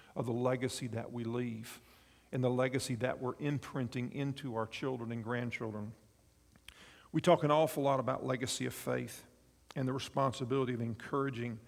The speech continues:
and discipling the next generation of believers. Do you remember the conversation between Megan and Allison that took place? And, um, they're sitting, um, I think, in, like, in maybe Megan's bedroom,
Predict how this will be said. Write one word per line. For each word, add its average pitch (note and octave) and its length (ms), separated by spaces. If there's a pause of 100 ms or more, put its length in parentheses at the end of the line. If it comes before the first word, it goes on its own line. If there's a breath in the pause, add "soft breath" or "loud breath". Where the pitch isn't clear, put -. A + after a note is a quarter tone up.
(380 loud breath)
and A#2+ 80
discipling B2 560
the A#2 80
next B2+ 420
generation A#2+ 500
of A2 120
believers. A#2 560 (1120 loud breath)
Do D3 80
you D3 100
remember E3+ 560 (320 loud breath)
the D#3 80
conversation C#3+ 800
between B2+ 420
Megan C3 320
and B2 140
Allison B2 500
that A#2+ 160
took - 220
place? B2 480 (680)
And, C3 480
um, B2+ 320
they're B2+ 140
sitting, D3 460 (840)
um, C3 280
I C#3 60
think, C3 200 (140)
in, C3+ 100
like, B2+ 180
in B2 360
maybe A#2+ 260
Megan's B2 380
bedroom, C3 500